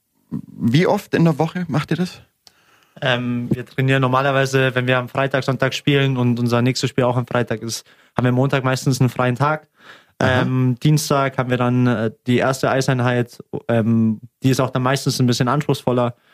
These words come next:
Speaker 2: weil es einfach, äh, Vorbereitung für die nächste, fürs nächste Wochenende ist, genauso wie Mittwoch eigentlich. Ähm, Donnerstag ist dann mehr so das Taktische, bevor es dann Freitag wieder losgeht, äh, mit Spiel. Und, äh,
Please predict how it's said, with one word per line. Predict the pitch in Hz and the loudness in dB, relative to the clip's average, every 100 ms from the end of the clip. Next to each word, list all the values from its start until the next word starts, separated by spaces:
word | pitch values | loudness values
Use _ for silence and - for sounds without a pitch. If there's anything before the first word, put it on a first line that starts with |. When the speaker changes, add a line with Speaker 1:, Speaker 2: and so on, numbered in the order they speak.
| _ - | _ -4
Speaker 2:
weil | |
es | 117 | -2
einfach, | 117 113 113 110 120 | 0 0 -2 -2 -2
äh, | 113 110 | 0 0
Vorbereitung | 117 123 120 117 120 | -2 -2 0 0 -2
für | - 120 | -2 0
die | 117 | 2
nächste, | 120 - 120 113 | 0 0 0 0
fürs | 127 120 | 0 0
nächste | 120 - 120 | 0 0 -2
Wochenende | 127 135 127 120 | -2 0 0 0
ist, | 117 - _ _ _ - | -2 -6 _ _ _ -4
genauso | 120 117 117 | 0 0 0
wie | 117 | 0
Mittwoch | 117 135 135 127 | 0 0 -2 -2
eigentlich. | 127 123 120 120 - _ _ _ _ | 0 0 0 0 -4 _ _ _ _
Ähm, | 120 117 117 117 117 113 | -2 -2 2 2 4 2
Donnerstag | 131 143 147 143 | 0 0 0 -2
ist | 131 139 | -2 -2
dann | 131 | -2
mehr | 131 | 0
so | 135 131 | 0 2
das | 127 - - | 2 -2 -6
Taktische, | - 151 175 - 160 160 _ _ _ _ - | -6 -4 -2 -2 -2 -4 _ _ _ _ -8
bevor | 113 123 | -2 -2
es | 120 | 0
dann | 123 120 | 0 0
Freitag | - 127 135 123 | 0 -2 -2 -2
wieder | 123 120 | 0 2
losgeht, | 123 123 123 120 - | 2 0 0 -2 0
äh, | 120 117 117 110 | 0 2 2 0
mit | 120 120 - | 0 -2 -2
Spiel. | - 139 139 139 143 | -2 2 2 0 -4
Und, | 117 110 110 107 - | -2 0 2 0 0
äh, | 110 107 110 | 0 2 0